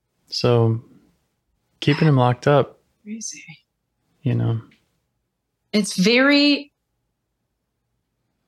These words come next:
Speaker 2: it's funny to say eye-opening when you have your eyes closed, but,
Speaker 1: <laughs> Mm-hmm.
Speaker 2: um, it's just very weird. It's, like, mind-blowing. Hmm.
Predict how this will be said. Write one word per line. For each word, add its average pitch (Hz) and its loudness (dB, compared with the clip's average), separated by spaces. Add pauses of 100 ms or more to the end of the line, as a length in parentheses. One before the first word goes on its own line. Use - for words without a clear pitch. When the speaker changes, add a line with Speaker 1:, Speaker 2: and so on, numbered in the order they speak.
(720)
Speaker 2:
it's - -12
funny 165 0
to 147 0
say 139 0
eye-opening 139 0
when 139 0
you 139 2
have 131 0
your 123 0
eyes 113 -4
closed, - -4
but, - -2
Speaker 1:
<laughs> - -20
Mm-hmm. 127 -2
Speaker 2:
um, 143 -2 (560)
it's 185 0
just 202 -2
very 190 2
weird. 165 2
It's, - -2
like, 156 -2
mind-blowing. 147 0 (2750)
Hmm. 156 -14